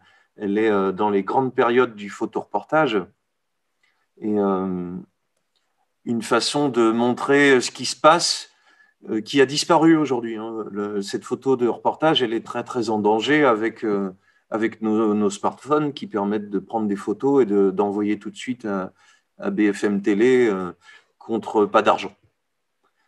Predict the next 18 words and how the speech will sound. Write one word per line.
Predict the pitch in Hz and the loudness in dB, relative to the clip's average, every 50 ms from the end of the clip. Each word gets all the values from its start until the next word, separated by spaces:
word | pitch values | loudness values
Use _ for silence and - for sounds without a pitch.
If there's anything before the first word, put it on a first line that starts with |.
| _ _ _ - | _ _ _ -8
Une | 101 98 98 | -6 -4 -4
espèce | 98 98 - - 120 107 101 107 | -4 -4 -4 -4 -4 -4 -4 -4
de | 104 98 | -6 -6
petite | 92 - 104 98 - - 98 - | -4 -4 -8 -8 -8 -10 -10 -4
gloire | 101 104 110 110 117 110 | 0 2 2 2 2 2
d'avoir | 107 104 98 95 92 | 2 0 0 0 -2
participé | - 101 - - - - - 101 101 110 104 | -6 -8 -8 -8 -10 -12 -8 -4 -2 -2 0
à | |
un | 98 98 | 0 -2
truc, | - 131 147 98 | 0 -2 -2 -2
ce | - - | -2 -6
qui | - - 113 107 104 104 101 | -8 -8 -8 -6 -4 -4 -2
neutralise | 98 110 113 110 - 113 107 107 127 147 139 113 110 101 92 | -2 -2 -4 -2 0 0 0 2 0 0 0 0 -2 -4 -4
t-, | - - - | -6 -12 -16
tout, | - - - 123 123 117 104 | -16 -16 -12 -8 -8 -8 -8
tout | - - 127 | -8 -8 -6
ce | 117 - - | -4 -2 -2
temps | 107 98 - - 160 156 156 - | -4 -2 -2 -2 -2 -2 -2 -4